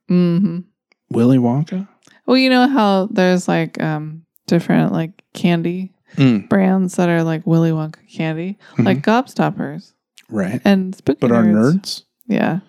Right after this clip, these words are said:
Speaker 2: Nerds are part of it?
Speaker 1: Yeah.
Speaker 2: Oh, okay, yeah.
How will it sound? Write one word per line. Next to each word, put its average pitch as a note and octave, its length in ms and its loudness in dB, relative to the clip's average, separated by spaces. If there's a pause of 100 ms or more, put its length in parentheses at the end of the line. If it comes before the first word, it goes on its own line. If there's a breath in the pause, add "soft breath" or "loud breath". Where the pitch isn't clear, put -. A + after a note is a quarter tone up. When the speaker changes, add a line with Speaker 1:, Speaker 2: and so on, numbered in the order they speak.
(300)
Speaker 2:
Nerds B2 280 4
are D3 200 2
part D3 260 0
of E3+ 80 2
it? A#3 140 -2 (240)
Speaker 1:
Yeah. F#3 240 0 (240)
Speaker 2:
Oh, C#3 380 -2
okay, G#2 380 -4
yeah. A#2 220 -4